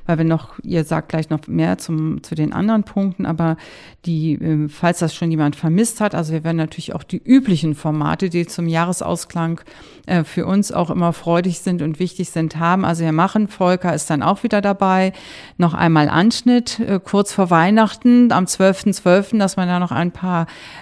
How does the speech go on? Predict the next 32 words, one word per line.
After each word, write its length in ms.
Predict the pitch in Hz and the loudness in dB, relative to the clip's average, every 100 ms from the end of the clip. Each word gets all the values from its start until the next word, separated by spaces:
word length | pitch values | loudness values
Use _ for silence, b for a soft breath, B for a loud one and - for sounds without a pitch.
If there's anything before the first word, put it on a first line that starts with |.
| - | 0
äh, 260 | 170 160 131 | 2 2 2
Empfehlungen 580 | 165 - 214 233 220 | 0 4 4 6 4
mitnehmen 360 | 202 214 214 208 | 2 2 0 0
kann 260 | - 196 190 | 0 -2 -2
für 140 | 202 | -2
den 160 | 180 175 | -2 0
Gabentisch 600 | 170 190 226 - 233 - | 2 4 2 0 -4 -2
vielleicht 520 | 226 226 220 214 - | 0 2 0 -2 -2
auch. 220 | 214 214 | -2 0
Unser 240 | 175 170 170 | -2 -2 -2
Büchermagazin, 840 | 180 - 190 185 180 - 190 180 | -2 -2 0 0 -4 -6 -6 -4
besprechen 380 | 170 - 170 180 | -6 -4 -4 -2
wir 100 | 160 | -4
Bücher 280 | 160 - | -4 -4
und 140 | 160 165 | -4 -2
geben 280 | 170 160 - - | -4 -4 -6 -8
extra 340 | - 196 - 170 | -6 -4 -2 -2
viele 200 | 170 170 | -2 -6
Empfehlungen 520 | 151 - 165 156 151 - | -6 -6 -6 -6 -8 -12
zum, 340 | - 151 147 147 B B | -8 -6 -6 -8 B B
zum, 420 | - 165 147 147 147 | -8 -2 0 0 -2
ähm, 380 | 151 147 147 147 | -2 -2 -2 -2
Weihnachten. 640 | 156 175 220 233 - 254 262 B B B B B B B | 0 2 0 -2 -2 -2 -2 B B B B B B B
Und 480 | - 214 220 190 180 | 6 8 6 4 2
wir 140 | 180 | 4
haben 320 | 185 180 190 | 6 4 4
die 280 | 175 180 175 | 2 2 2
Jahresauskangslesung 2000 | 170 160 170 180 - - - - - - 165 175 - 170 160 165 - 165 165 160 | 2 2 2 0 -2 -4 -6 -8 -8 0 0 0 -2 -2 0 -2 0 2 2 0
mit 200 | 156 - | 0 -4
Heiko 280 | 156 156 151 | -6 -6 -8
Postma 760 | - 185 214 - - 240 240 240 | -4 0 0 -2 -2 0 2 0
und 560 | - 175 175 170 - | -2 -4 -4 -4 -8